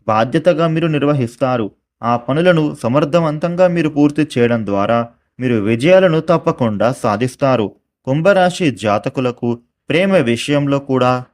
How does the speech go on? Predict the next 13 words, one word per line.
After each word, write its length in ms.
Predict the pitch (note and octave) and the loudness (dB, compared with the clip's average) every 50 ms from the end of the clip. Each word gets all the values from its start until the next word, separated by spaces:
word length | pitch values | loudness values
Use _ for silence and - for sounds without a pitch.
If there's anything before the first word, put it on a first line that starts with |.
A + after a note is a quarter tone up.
| - | -6
మీకు 220 | C3 C#3 B2+ C3+ A#2+ | -2 -2 -2 -2 -2
ఉన్న 200 | A2 A2 A2 G#2+ | -4 -2 -2 -4
సమస్యలు 540 | G2+ - A2+ G#2+ A2 G#2 - - A#2 A#2 B2 | -2 -2 -2 -2 -2 -4 -4 -4 -4 -4 -4
పూర్తిగా 480 | A#2+ C3 C3 B2+ C3 D3+ C3+ B2 C3 C3 C3+ C3 _ _ _ _ _ | -2 -2 -2 -2 0 -2 0 2 2 0 0 -4 _ _ _ _ _
తొలగిపోతాయి. 840 | - F3+ E3+ F3 E3+ G3 - D#3 C3+ A#2+ A#2+ A#2 C3+ C#3 C#3 B2 G2+ F2 _ _ _ _ _ - | 0 0 2 2 0 -2 0 0 0 0 0 0 0 2 2 0 -2 -4 _ _ _ _ _ -6
అలాగే 480 | - D#3 F#3 G#3+ G#3+ G#3 F#3 E3+ F3 E3+ E3+ E3+ _ _ _ - | -4 0 2 2 2 2 0 0 0 0 0 -4 _ _ _ -4
మీ 80 | B2 C3+ | -2 0
యొక్క 240 | D3 D#3 D3+ D#3 C#3+ | 0 0 2 0 -2
దాంపత్య 560 | A#2 G2+ A2 A2+ A#2+ B2 A#2+ C#3 C3 - B2+ | 0 0 0 0 0 0 -2 -4 -2 -2 -6
జీవితం 460 | G#2+ G#2 A2 A2 G#2+ G#2+ - A2+ A2+ A#2 | -4 -2 -4 -4 -4 -4 -4 -4 -4 -4
ఇప్పుడు 320 | A#2 G#2 - C#3 C3 B2 A#2 A#2+ _ _ _ _ - | -6 -8 -6 -2 -2 -2 -2 -4 _ _ _ _ -6
రంగులమయంగా 840 | A#2+ C3 D3 D#3 D#3+ D3+ C3+ A#2+ A2+ G#2+ G#2 G2 G2+ G2 G#2 G2+ G2 G2+ G#2 - | -4 -4 -2 0 2 2 2 2 0 -2 -2 -2 -4 -4 -4 -4 -4 -6 -8 -6
మారుతుంది. 600 | C3+ D3 D3+ D3+ D3+ C#3+ D3+ C#3+ C3 A#2 G2+ F#2+ | -2 0 0 0 0 -2 -4 -6 -4 -4 -4 -6